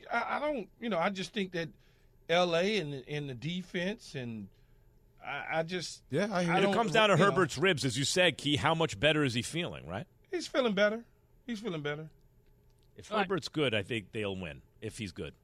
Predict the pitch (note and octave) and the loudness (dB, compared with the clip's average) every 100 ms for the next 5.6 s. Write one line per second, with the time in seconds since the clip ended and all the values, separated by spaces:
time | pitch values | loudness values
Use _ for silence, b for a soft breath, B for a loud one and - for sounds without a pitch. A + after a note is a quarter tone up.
0 | _ - A3 B3+ B3+ B3 - C4 - G3+ | _ -10 -6 -2 -2 -2 -2 -4 -2 0
1 | F3 D#3+ D3+ D3 F#3+ F#3 G3 F#3 F3+ F#3 | 2 2 0 -2 -2 0 0 0 0 0
2 | E3 D3+ C#3+ D#3+ D#3 D#3 D3+ - E3 D3 | 2 2 2 2 2 2 0 0 0 0
3 | E3+ E3 C#3 D3+ C#3 - F#3+ G3 G#3 G#3+ | 0 -2 -4 -4 -2 -2 0 2 2 0
4 | D#3+ D3 - G3+ G#3 - G3 G3 E3+ F#3 | -2 -2 -2 0 -2 0 0 0 0 0
5 | F3 D#3+ D#3+ D#3+ D3+ | 0 0 0 -2 -4